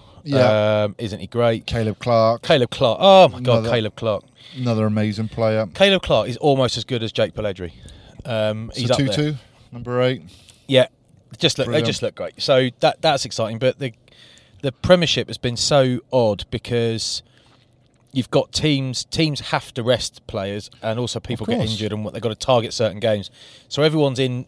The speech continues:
Speaker 2: very similar boats. But you are seeing now, you know, Bristol send a second team up to
Speaker 1: Yep.
Speaker 2: Wasps and get hammered. They're now, they've gone from second to fifth. They've got Dragons on Friday night in
Speaker 1: Mm.
Speaker 2: the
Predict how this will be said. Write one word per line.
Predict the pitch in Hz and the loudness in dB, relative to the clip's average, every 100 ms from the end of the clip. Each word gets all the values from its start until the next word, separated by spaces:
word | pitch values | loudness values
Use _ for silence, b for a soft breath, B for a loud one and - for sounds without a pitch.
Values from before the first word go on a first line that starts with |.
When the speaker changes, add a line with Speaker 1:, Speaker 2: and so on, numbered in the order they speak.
| - | -14
Speaker 2:
very | 123 135 127 | 0 2 4
similar | - - 120 113 | 0 -2 -2 -2
boats. | 107 120 101 - - - b b b b - | 2 2 2 -4 -8 -10 b b b b -10
But | 104 | -2
you | 127 139 | 6 8
are | 139 | 8
seeing | - - 127 117 117 | 6 0 0 0 -2
now, | 127 120 117 113 - - | -2 0 0 0 -2 -10
you | 135 | -6
know, | 117 107 101 | -4 -4 -4
Bristol | - 123 - 110 | -4 -2 -4 -6
send | - 110 107 | -2 -2 -2
a | |
second | - 117 - 107 | -2 -4 -4 -10
team | - 107 101 101 - | -6 -6 -6 -8 -10
up | 107 - | -8 -4
to | |
Speaker 1:
Yep. | 90 | -2
Speaker 2:
Wasps | 110 107 - - | 0 -2 -4 -10
and | 104 | -8
get | 110 - - | -10 -10 -20
hammered. | - - 117 101 92 - b b b b b b _ _ | -12 -8 -6 -6 -8 -12 b b b b b b _ _
They're | 139 139 | 2 4
now, | 135 123 | 4 0
they've | 127 127 | 0 2
gone | 135 120 | 2 0
from | 123 | -4
second | 110 - 131 - 113 - | -2 0 -2 -4 -10 -12
to | |
fifth. | - - 101 95 - - _ b b b b b | -10 -4 -2 -4 -10 -20 _ b b b b b
They've | 120 110 | 0 2
got | 123 113 - - | 2 2 2 0
Dragons | 143 135 123 117 | 2 2 -2 -6
on | 113 | -4
Friday | 127 113 110 | 0 2 0
night | 110 107 110 - | -2 -2 -4 -6
in | 110 104 | -6 -2
Speaker 1:
Mm. | 104 98 - | -2 -2 -8
Speaker 2:
the | - | -14